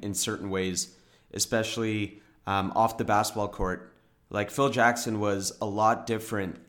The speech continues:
than other coaches in terms of what he was interested in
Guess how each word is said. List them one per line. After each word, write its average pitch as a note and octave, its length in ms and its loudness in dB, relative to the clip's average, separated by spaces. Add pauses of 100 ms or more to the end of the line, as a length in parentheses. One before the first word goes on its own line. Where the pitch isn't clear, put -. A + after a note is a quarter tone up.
(140)
than A2 280 -2
other G#2 200 2
coaches G2 720 -4
in A2 80 -6
terms G#2+ 300 -4
of G2 160 -4
what G#2 140 -2
he A#2 80 0
was G#2 120 -2
interested G#2 720 -4
in F#2+ 240 -4